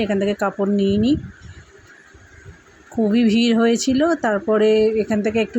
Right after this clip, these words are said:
চা খেয়ে নিলাম, মাথাটা ভীষণ ধরেছিল, তো এখানটা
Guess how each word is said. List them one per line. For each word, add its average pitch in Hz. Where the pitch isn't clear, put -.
চা 208
খেয়ে 220
নিলাম, 254
মাথাটা 208
ভীষণ 220
ধরেছিল, 202
তো -
এখানটা 208